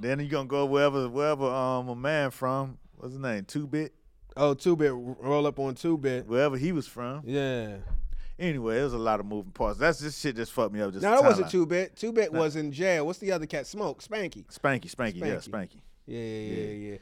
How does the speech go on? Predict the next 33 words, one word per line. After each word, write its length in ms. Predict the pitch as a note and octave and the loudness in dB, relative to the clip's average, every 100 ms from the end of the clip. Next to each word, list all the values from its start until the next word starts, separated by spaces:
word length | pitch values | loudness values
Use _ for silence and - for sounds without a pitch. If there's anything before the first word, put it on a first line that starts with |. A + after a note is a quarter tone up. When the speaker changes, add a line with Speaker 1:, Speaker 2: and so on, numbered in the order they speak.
| - - - | -16 -18 -10
Speaker 2:
Shout 280 | - G3+ | -2 2
out 160 | F3+ D#3 | 4 2
to 60 | C#3 | -2
Spanky. 320 | - E3 D3 | -4 -2 2
What's 220 | F#3+ C4 | 2 4
his 200 | A#3+ G3 | 2 0
name, 300 | E3+ D#3+ C#3+ | 2 2 2
too? 180 | C3+ F3 | -2 -4
Let 140 | E3 | -2
me 80 | A3 | -2
give 200 | G3+ F#3 | 0 -2
him 140 | E3 D#3+ | -2 -4
a 60 | |
proper 340 | C#3 D#3 C#3+ C#3+ | 0 0 0 -2
shout 280 | - C#3+ | -2 0
out, 180 | C#3 C3+ | 0 -2
'cause 160 | C3+ C3+ | -4 -4
I, 220 | D#3 D#3+ C#3+ | 0 0 -2
I 40 | D3+ | -6
called 300 | - C#3+ C3 | -2 -4 -2
him 80 | B2+ | -2
old 220 | C3 B2 | 0 -2
in 60 | A#2+ | -4
the 60 | A#2 | -6
face 260 | B2+ A#2+ | -8 -10
a 40 | A#2 | -8
couple 260 | B2+ A#2+ | -10 -8
weeks 240 | A#2 A2 - | -8 -10 -10
back, 300 | A#2 G#2+ G2+ | -12 -12 -12
and 100 | A2 | -14
that, 200 | A2+ A2 | -16 -14
that 160 | A2+ | -14
was, 300 | A2 G#2 G2 | -14 -16 -20